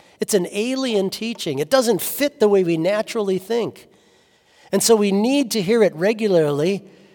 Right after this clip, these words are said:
and receive it regularly in the sacrament through the precious worship life of the church. And that's why Jesus promises too. He says,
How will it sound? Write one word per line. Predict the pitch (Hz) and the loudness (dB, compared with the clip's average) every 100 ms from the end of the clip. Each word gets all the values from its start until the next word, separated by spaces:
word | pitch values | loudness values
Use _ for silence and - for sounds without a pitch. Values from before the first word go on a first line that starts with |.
| _ _ - | _ _ -6
and | 165 151 | -4 -2
receive | - - 269 247 | -2 0 0 0
it | 160 | 0
regularly | 160 156 143 147 147 156 202 | 0 -2 -2 -4 -2 -2 -2
in | 156 | -2
the | 131 | -4
sacrament | - 202 202 202 165 131 135 151 - _ _ _ | -4 -4 -4 -6 -6 -6 -8 -12 -20 _ _ _
through | - - 226 185 160 151 - - _ _ | -18 -10 -4 -2 -2 -6 -10 -20 _ _
the | 127 131 117 | -10 -10 -10
precious | - 196 190 208 160 165 | -8 -4 -4 -4 -6 -4
worship | 170 220 - 147 143 | -4 -2 -4 -10 -8
life | 127 120 135 - - | -8 -6 -8 -12 -14
of | 147 131 | -12 -10
the | 135 | -10
church. | 135 - 147 107 - - _ _ _ _ _ _ _ _ _ | -10 -6 -6 -8 -16 -20 _ _ _ _ _ _ _ _ _
And | - | -4
that's | 190 226 - | 0 0 2
why | 208 185 | 2 2
Jesus | 147 220 214 180 - | 0 -2 0 -2 -4
promises | - 190 190 190 - 160 - | -4 -2 0 0 -2 -6 -8
too. | - 208 120 | -4 -2 -4
He | 147 | -6
says, | - 190 170 | -2 0 -2